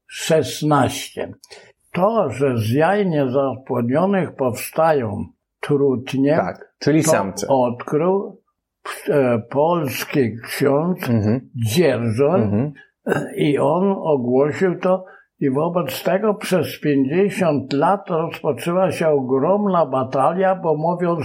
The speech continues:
Speaker 1: skąd? Można by zrozumieć, że pszczoła,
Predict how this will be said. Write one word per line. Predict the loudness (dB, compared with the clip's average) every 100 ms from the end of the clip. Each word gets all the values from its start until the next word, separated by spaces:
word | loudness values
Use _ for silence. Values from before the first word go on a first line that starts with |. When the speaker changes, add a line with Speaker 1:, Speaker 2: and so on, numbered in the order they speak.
| -4
Speaker 1:
skąd? | -2 -2 -2 -12 -20 -20 -20 _
Można | -2 0 0 0 0 0
by | 0
zrozumieć, | 0 0 2 0 2 0 0 -2 -2 -2
że | -2
pszczoła, | -2 -10 -10 -2 2 2 2 0 -2